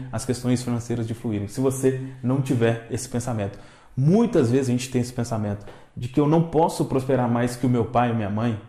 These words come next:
eu não posso prosperar mais do que os meus vizinhos, eu não posso mais do que as pessoas da minha igreja. É, é, existe meio que um incômodo com relação a isso, existe uma,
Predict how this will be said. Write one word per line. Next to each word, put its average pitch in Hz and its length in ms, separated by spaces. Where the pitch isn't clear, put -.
eu 131 60
não 170 140
posso 160 300
prosperar 139 480
mais 127 220
do 127 80
que 123 220
os 113 120
meus 117 220
vizinhos, 110 480
eu 135 80
não 160 120
posso 151 560
mais 127 240
do 131 80
que 127 240
as 120 180
pessoas 131 400
da 123 80
minha 127 180
igreja. 117 500
É, 135 120
é, 135 340
existe 151 480
meio 170 240
que 170 80
um 175 80
incômodo 160 760
com 127 120
relação 123 380
a 113 40
isso, 107 220
existe 127 320
uma, 151 340